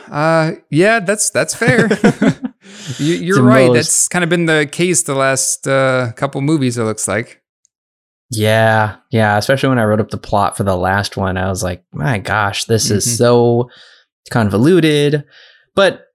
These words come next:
Speaker 2: anyways, we, we can talk about that in a little bit. I gotta say, the opening of this movie for me is equal parts funny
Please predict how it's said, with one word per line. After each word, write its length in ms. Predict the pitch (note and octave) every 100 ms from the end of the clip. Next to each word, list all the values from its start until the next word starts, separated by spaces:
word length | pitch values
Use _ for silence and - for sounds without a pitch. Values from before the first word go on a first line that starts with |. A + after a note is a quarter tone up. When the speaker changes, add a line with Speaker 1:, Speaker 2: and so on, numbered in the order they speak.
| _ _ _
Speaker 2:
anyways, 680 | - C#3+ C3 B2 B2 A2+ - - -
we, 220 | A2 A#2+ -
we 140 | C#3+
can 180 | C3 B2
talk 180 | G#2 G2+
about 220 | G2+ G2+
that 320 | G2 G2+ G2
in 180 | G2+ G#2
a 60 | G2
little 180 | G2+ G2
bit. 280 | G#2 G2+ - - _ _ _ -
I 100 | G#2+
gotta 220 | G#3 C#4 C#4
say, 520 | - C#3+ C#3+ C#3 -
the 220 | B2 C3 -
opening 380 | D3 G#3 G3 G3
of 180 | C#3+ C3+
this 200 | C3+ A#2
movie 340 | A2+ G#2+ A2
for 200 | G#2+ G#2+
me 240 | G#2 G#2 -
is 180 | G2 -
equal 300 | C3 F3 E3
parts 400 | - B2+ A#2 -
funny 580 | - A#2+ A#2+ C3 C3